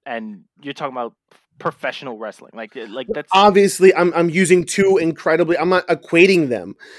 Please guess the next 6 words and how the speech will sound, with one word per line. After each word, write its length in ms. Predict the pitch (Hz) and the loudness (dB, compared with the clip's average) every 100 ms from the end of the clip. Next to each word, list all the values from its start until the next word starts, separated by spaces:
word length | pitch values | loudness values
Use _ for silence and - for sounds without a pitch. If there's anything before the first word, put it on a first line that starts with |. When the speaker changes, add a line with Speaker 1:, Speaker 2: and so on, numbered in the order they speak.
| - | -4
Speaker 2:
I'm 160 | 160 170 | -2 0
talking 260 | 190 175 180 | 0 0 0
about 400 | 151 156 143 - _ _ 135 | 0 0 -2 -6 _ _ 4
the, 240 | 170 151 | 6 6
the 100 | 156 | 4
concept 800 | - - 170 208 - 101 107 | -2 -6 -2 -2 -4 -8 -10